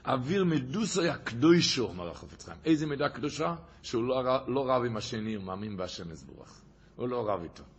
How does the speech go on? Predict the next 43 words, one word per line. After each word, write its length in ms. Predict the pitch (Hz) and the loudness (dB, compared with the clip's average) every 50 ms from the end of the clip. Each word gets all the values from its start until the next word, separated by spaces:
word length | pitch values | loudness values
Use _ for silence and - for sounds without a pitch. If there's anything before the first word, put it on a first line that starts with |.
| - - - - - - - | -20 -20 -20 -20 -20 -12 -8
הקדוש 220 | 113 120 139 131 | -4 -2 -2 -2
ברוך 160 | 143 165 147 | 0 0 2
הוא 100 | 151 151 | 4 4
יזמין 280 | 135 120 113 156 180 190 | 4 4 2 0 0 2
לך, 180 | 190 175 - | 2 2 4
הוא 120 | 160 147 139 | 4 4 6
יודע 260 | 143 147 139 165 165 | 6 4 4 4 2
מאיפה 300 | 147 143 143 135 123 131 | 2 2 0 -2 0 0
להביא 200 | 131 127 131 143 | -2 0 0 0
לך 160 | 139 123 120 | 0 0 0
עשירות 440 | 123 117 - - 123 120 127 117 117 | -2 -2 -2 -2 -2 -2 -2 -2 -4
ממקום 340 | 113 110 101 101 - 110 104 | -6 -6 -6 -6 -6 -8 -8
אחר. 160 | 95 - 104 | -6 -6 -6
אותו 200 | 98 92 - 123 | -6 -6 -6 -6
דבר 220 | 120 117 110 107 | -6 -6 -6 -6
עשירות, 360 | 104 101 120 123 131 156 147 131 | -6 -6 -6 -4 -4 -4 -4 -4
אותו 160 | - - 117 | -6 -6 -6
דבר 220 | 113 110 107 104 | -4 -4 -4 -4
כבוד, 340 | - - 117 131 160 175 143 | -4 -4 -2 -2 0 0 -2
אותו 160 | 131 - 143 | -2 -4 -4
דבר 220 | 143 139 135 123 107 - | -4 -2 -2 -2 -4 -6
פרנסה, 340 | 113 113 110 113 107 175 180 | -8 -8 -8 -6 -2 0 0
אותו 160 | 165 - 151 | 0 0 -4
דבר 180 | 147 135 131 | -4 -4 -4
כל 160 | 110 143 127 120 | -4 -2 -2 -2
הדברים. 320 | 104 87 90 82 76 69 - - - - - - - - - - - - | -4 -4 -6 -8 -8 -10 -14 -20 -20 -20 -20 -20 -20 -20 -20 -14 -4 0
כמאמרו, 460 | 156 165 185 190 202 226 220 175 135 | 4 6 6 8 8 8 6 6 6
מה 140 | 123 131 127 | 6 4 2
דכתיב 340 | 135 131 - - 196 151 | 0 -2 -2 -4 -4 -2
תוהו 160 | 123 160 156 139 | 2 4 4 6
לארץ 340 | 143 156 175 185 170 - | 6 6 6 6 4 4
על 80 | 151 139 | 2 0
בלימו. 480 | 120 123 143 170 202 196 175 127 - - - 85 - - - - - - - - | 0 2 2 2 4 4 4 2 0 -2 -8 -14 -14 -16 -18 -20 -20 -20 -20 -2
על 180 | - - 156 160 | 2 2 4 4
מי 180 | 208 240 254 240 | 4 6 6 8
אוהלום 380 | 190 190 208 208 190 175 156 | 8 8 8 8 8 6 4
קיים, 340 | - - 156 156 156 156 147 139 - - - - | 6 6 8 8 8 6 4 2 -2 -8 -6 -2
על 160 | 120 135 143 | 0 2 2
מי 120 | 165 175 | 2 2
שבונו 380 | 170 - 139 123 139 165 156 147 | 2 2 0 2 2 2 2 2
מספיד 440 | 131 123 113 - - - 147 127 110 | 0 -2 -4 -6 -4 -2 -2 -2 0
בשס 360 | 120 117 - 120 113 117 - | -2 0 0 0 0 0 -2
מריבו, 420 | 110 107 107 110 113 110 131 131 | -2 0 0 0 0 0 -2 -2